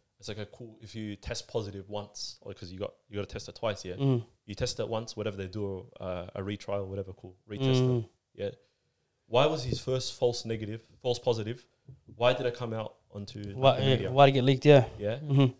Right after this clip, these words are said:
Speaker 1: And that's where it goes back to, now you chuck it on that, you know what I mean? You chuck
Speaker 2: Mm-hmm.
Speaker 1: it on that person.
Speaker 2: Mm-hmm.
Speaker 1: And then when they see it on social media, the community that have already got a stereotype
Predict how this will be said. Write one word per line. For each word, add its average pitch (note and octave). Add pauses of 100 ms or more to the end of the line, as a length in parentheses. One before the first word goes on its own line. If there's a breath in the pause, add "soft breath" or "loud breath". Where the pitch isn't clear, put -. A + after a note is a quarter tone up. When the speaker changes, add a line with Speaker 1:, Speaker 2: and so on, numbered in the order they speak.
(120)
Speaker 1:
And A#2
that's C3+
where C#3+
it B2
goes A2+
back B2
to, A2 (180)
now A#2+
you A#2+
chuck -
it A#2
on G#2+
that, G#2
you G#2+
know G#2
what G2+
I G2+
mean? G#2
You G2+
chuck C3
Speaker 2:
Mm-hmm. C#3
Speaker 1:
it A2
on A2
that G#2
person. G2+ (140)
Speaker 2:
Mm-hmm. C3+
Speaker 1:
And G#2
then A2
when A#2+
they A2+
see C#3
it D3
on B2+
social A2+
media, A2 (320)
the G#2
community C#3
that A#2+
have A2+
already C#3
got A#2
a -
stereotype G#2